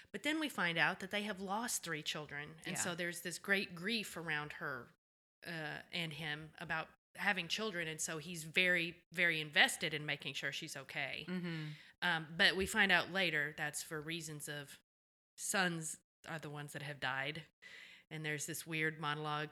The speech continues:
Speaker 1: Well, not weird. He does it very well. But weird that he talks about his sons
Speaker 2: Yeah,
Speaker 1: being,
Speaker 2: let's,
Speaker 1: like
Speaker 2: let's talk about her scene because I
Speaker 1: Oh,
Speaker 2: think
Speaker 1: yeah,
Speaker 2: it's
Speaker 1: she was great.
Speaker 2: the, the two of them together do one thing I think is super interesting,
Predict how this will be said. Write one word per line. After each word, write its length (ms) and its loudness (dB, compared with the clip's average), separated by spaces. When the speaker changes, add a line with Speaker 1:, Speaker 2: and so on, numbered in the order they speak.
Speaker 1:
Well, 200 -4
not 200 0
weird. 220 0
He 100 -4
does 200 2
it 120 -2
very 180 0
well. 420 -4
But 200 -2
weird 320 6
that 100 4
he 80 0
talks 300 0
about 180 2
his 120 -4
sons 480 0
Speaker 2:
Yeah, 500 8
Speaker 1:
being, 100 -8
Speaker 2:
let's, 320 6
Speaker 1:
like 360 -8
Speaker 2:
let's 240 2
talk 180 12
about 220 8
her 180 6
scene 540 -2
because 240 0
I 40 6
Speaker 1:
Oh, 100 10
Speaker 2:
think 160 12
Speaker 1:
yeah, 60 12
Speaker 2:
it's 80 6
Speaker 1:
she 140 4
was 160 -2
great. 300 -4
Speaker 2:
the, 320 8
the 80 0
two 300 2
of 120 -2
them 200 2
together 500 6
do 240 -2
one 240 2
thing 240 0
I 60 -4
think 180 -4
is 80 -4
super 300 -4
interesting, 500 -4